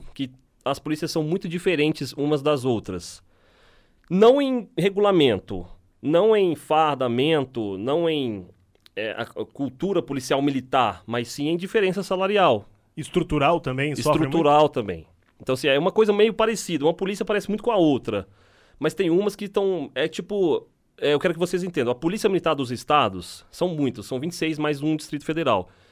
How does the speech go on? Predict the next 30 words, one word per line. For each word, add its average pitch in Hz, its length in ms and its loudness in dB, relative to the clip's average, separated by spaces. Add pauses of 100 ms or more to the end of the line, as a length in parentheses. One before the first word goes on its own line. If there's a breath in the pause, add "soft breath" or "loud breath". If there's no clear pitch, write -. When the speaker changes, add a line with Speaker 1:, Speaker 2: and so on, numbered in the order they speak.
(220 soft breath)
Speaker 1:
É 143 80 -2
como 170 180 0
uma 185 140 0
corrida. 139 600 0 (440)
Nessa 180 320 2
corrida, 139 640 -2 (180 soft breath)
tem 170 140 -4
sempre 202 260 -4
umas 185 200 -2
que 170 260 -8
estão 147 300 0
lá 170 260 2
na 151 100 0
frente, 165 460 0
no 131 80 -4
primeiro 139 300 0
lugar, 127 400 2
no 127 100 0
primeiro, 123 340 -4
segundo, 143 340 -6
terceiro 143 300 -6
colocado. 135 520 -2
Tem 160 160 -2
umas 180 160 -2
que - 80 -16
estão 175 220 -2
lá 175 120 2
no 214 80 -2
vigésimo 175 640 -2
colocado. 135 560 0